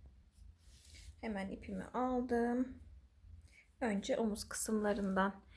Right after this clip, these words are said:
birleştirmemizi yapalım. Sonra da kenarlarını birleştirelim.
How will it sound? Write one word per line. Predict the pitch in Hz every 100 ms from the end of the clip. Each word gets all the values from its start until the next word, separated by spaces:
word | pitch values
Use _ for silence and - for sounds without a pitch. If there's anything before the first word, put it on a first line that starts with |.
| - -
birleştirmemizi | 254 233 220 - 220 208 202 -
yapalım. | 254 262 320 -
Sonra | 247 220 208
da | 269
kenarlarını | 254 220 196 185 185 185 214
birleştirelim. | 254 254 247 - 262 285